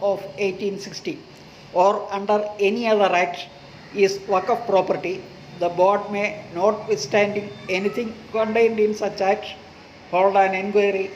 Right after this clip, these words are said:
in regard to such property, and if after such inquiry the board is satisfied that such property is Waqf property, call upon the trust or society, as this case may be, either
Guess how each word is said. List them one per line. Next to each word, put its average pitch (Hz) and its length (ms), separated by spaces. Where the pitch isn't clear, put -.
in 190 160
regard 190 400
to 202 80
such 196 340
property, 180 560
and 208 260
if 226 120
after 196 400
such 226 380
inquiry 190 560
the 170 100
board 196 320
is 214 160
satisfied 214 720
that 202 200
such 202 360
property 214 500
is 196 160
Waqf 202 340
property, 185 540
call 190 260
upon 196 400
the 202 120
trust 202 360
or 202 180
society, 196 640
as 185 340
this 190 300
case 202 320
may 185 160
be, 175 220
either 196 340